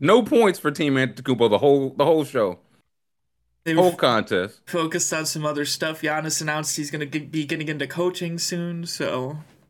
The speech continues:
Speaker 1: This was his first successful G M venture, so maybe he's turning things around. Uh,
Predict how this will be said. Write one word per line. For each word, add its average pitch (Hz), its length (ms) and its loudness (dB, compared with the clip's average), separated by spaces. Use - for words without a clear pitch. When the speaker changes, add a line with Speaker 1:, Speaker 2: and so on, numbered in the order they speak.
Speaker 1:
This 135 220 0
was 165 100 -6
his 139 160 -2
first 139 280 2
successful 117 520 0
G 107 320 0
M 131 300 -2
venture, 131 500 0
so 92 600 4
maybe 139 340 4
he's 165 200 -4
turning 165 300 -6
things 170 280 -8
around. 170 360 -10
Uh, 110 440 -4